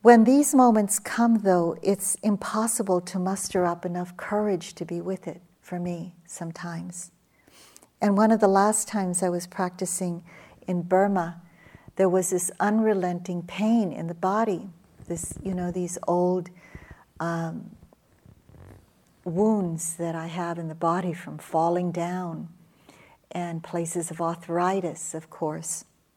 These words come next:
getting older. And sometimes there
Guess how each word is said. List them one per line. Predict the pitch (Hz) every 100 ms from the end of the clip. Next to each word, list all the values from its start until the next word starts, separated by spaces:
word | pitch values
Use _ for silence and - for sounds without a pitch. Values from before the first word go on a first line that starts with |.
| -
getting | 175 165 160 160
older. | 180 180 185 160 - - _ _ _ _ - - _ - -
And | 185
sometimes | - 220 220 220 185 175 180 - - - - 180
there | 196 180 170